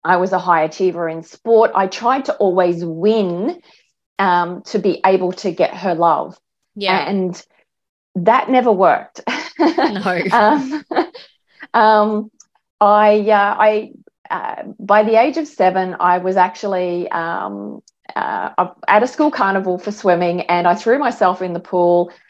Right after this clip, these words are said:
Speaker 1: and, uh, sort of got about halfway and started to sink. But at that moment, I actually thought, "Wow, I wanna be a swimmer." So,
Speaker 2: <laughs>
Speaker 1: I, <laughs> so off I went to, uh, a, a, a local swim club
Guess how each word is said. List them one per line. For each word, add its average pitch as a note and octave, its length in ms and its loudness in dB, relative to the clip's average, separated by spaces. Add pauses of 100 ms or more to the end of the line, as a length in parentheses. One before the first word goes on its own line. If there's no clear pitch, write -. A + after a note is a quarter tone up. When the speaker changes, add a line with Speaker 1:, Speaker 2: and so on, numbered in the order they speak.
Speaker 1:
and, F3 540 -2
uh, F3+ 160 0
sort A#3 260 -2
of G3 240 -2
got G3 140 4
about F#3+ 240 4
halfway F#3 420 0
and F3+ 120 -10
started F3 380 0
to F3+ 60 -10
sink. A3+ 420 -8
But A3 100 0
at - 180 2
that - 180 0
moment, G3 380 -2
I F3 140 2
actually G3 420 -4
thought, F3+ 280 0
"Wow, B3+ 300 4
I F#3 100 4
wanna G#3 240 -2
be F#3 160 -2
a G3 40 -4
swimmer." B3+ 460 -2 (440)
So, A3+ 540 4 (120)
Speaker 2:
<laughs> - 120 -8
Speaker 1:
I, F4 1300 0 (380)
<laughs> - 480 -18
so B3+ 320 4 (300)
off E4 180 2
I D4+ 140 4
went G#3+ 380 -4
to, G#3 420 0
uh, - 800 -2
a, F3+ 40 -4
a, E3+ 120 -6 (120)
a F#3 100 2
local F#3+ 440 2
swim F3+ 340 -4
club F3 320 2